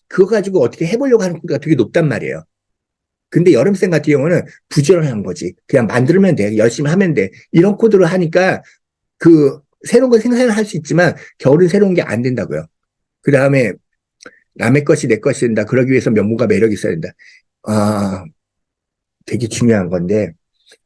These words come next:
우리가 이제 뉴스나 이런 거 보면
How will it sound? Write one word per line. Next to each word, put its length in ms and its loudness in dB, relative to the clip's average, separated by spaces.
우리가 340 2
이제 280 -2
뉴스나 640 2
이런 200 -2
거 60 -6
보면 460 -2